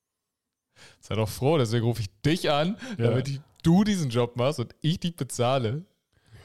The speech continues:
Speaker 1: ich kann, ich meine, ich kann das auch alles selber lernen, aber
Speaker 2: Das ist halt der Punkt, ne? Also du kannst halt nicht alles selber lernen, ne? Wäre wär übelst anstrengend.
Speaker 1: Ja, wobei, kauf dir im Studium ein Haus.
Speaker 2: Nein.
Speaker 1: Dann musst du vieles selber machen <laughs>
Speaker 2: <laughs> Ja,
Speaker 1: und
Speaker 2: so.
Speaker 1: lernen.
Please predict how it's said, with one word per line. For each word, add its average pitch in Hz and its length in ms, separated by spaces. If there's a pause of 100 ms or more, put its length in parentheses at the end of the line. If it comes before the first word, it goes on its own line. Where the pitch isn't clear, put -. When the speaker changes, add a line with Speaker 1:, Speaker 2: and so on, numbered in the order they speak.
Speaker 1:
ich - 60
kann, 85 220
ich 92 180
meine, 90 160
ich 92 60
kann 90 160
das 87 100
auch 85 120
alles 85 160
selber 113 280
lernen, 87 320
aber 92 320 (320)
Speaker 2:
Das 78 160
ist 98 100
halt 107 120
der 101 80
Punkt, 127 360
ne? 110 240
Also 101 140
du 98 80
kannst - 220
halt 120 180
nicht - 180
alles 95 260
selber 90 280
lernen, 87 320
ne? 107 300
Wäre 101 320 (380)
wär 98 120 (160)
übelst - 400
anstrengend. 90 500 (280)
Speaker 1:
Ja, 90 140
wobei, 98 280
kauf 120 200
dir 107 140
im 101 80
Studium 107 560
ein 90 40
Haus. 101 380 (2000)
Speaker 2:
Nein. 107 220 (320)
Speaker 1:
Dann 90 320 (500)
musst 101 160
du 98 40
vieles 92 300
selber 98 260
machen 120 300 (100)
<laughs> - 160
Speaker 2:
<laughs> 440 60
Ja, - 300
Speaker 1:
und - 200
Speaker 2:
so. 208 100
Speaker 1:
lernen. 170 540